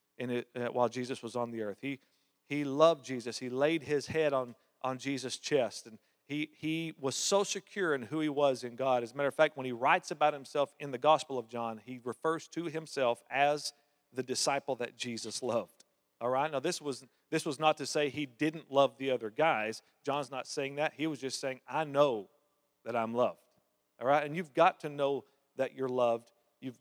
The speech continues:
got to know that you're loved so that you can truly experience all that God has for you in this, in this life. I mean,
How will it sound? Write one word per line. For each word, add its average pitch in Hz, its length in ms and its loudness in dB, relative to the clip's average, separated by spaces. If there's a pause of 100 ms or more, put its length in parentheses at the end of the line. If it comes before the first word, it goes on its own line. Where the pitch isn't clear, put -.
got 160 300 6
to 175 80 -4
know 143 240 2
that 135 120 -6
you're 139 120 -6
loved 135 160 2
so 139 120 -4
that 127 220 -6
you 156 160 2
can 135 220 -8
truly 170 400 -2
experience 139 800 -8
all 139 180 2
that - 180 -10
God 123 300 -2
has 127 240 -2
for - 160 -16
you 90 160 -20 (720)
in 123 100 -8
this, 113 260 -4
in 123 140 -12
this 120 160 -8
life. 123 300 -6 (460)
I 135 60 -6
mean, 131 240 -4